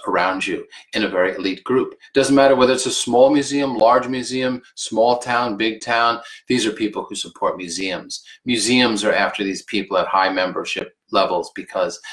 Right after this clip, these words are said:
they know they most likely have money, and at the very least, they have a strong interest in the arts. So let's see.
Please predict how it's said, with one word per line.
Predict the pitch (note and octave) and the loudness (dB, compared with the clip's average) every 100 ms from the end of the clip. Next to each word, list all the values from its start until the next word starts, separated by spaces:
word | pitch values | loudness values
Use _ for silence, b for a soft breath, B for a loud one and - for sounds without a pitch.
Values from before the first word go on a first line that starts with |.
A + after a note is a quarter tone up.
| B G#2 | B 0
they | |
know | G2+ G2 | 2 2
they | G#2 | 0
most | G#2+ G#2+ - | 0 0 0
likely | G#2+ A2+ | -2 0
have | A2 A#2 | -2 0
money, | B2+ D#3 C#3 - | 2 2 0 -2
and | G2+ | -2
at | F#2+ | -2
the | G#2+ | 0
very | A2+ A2 | 4 4
least, | G2+ G#2 E2+ - _ _ - | 4 0 -2 -14 _ _ -4
they | |
have | G2+ | -4
a | F2+ | -2
strong | - G2 F2 - | -4 -2 -2 -4
interest | D#2+ - - - _ - | -10 -10 -12 -16 _ -6
in | G2+ | 0
the | |
arts. | E2+ - - - B B B B B B | 0 -2 -8 -12 B B B B B B
So | - - | -10 0
let's | A2 G#2+ - | 2 2 0
see. | G#2+ F2+ - | -2 -4 -6